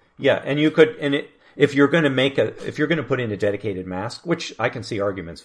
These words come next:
for that because it's probably gonna do a cleaner job than my curtains. So if you're gonna put in a dedicated mask,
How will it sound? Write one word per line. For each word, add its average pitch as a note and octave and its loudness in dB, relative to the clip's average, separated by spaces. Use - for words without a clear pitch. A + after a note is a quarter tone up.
for - -16
that E2+ -10
because - -14
it's - -16
probably D#2+ -8
gonna D2 -16
do C#2 -12
a C#2 -18
cleaner D2 -12
job D2+ -14
than C2+ -18
my B1 -20
curtains. D#2+ -12
So - -2
if A2 -6
you're D#3 0
gonna D3 0
put A#2+ -6
in G#2+ -4
a F#2+ -6
dedicated F#2 -8
mask, E2+ -12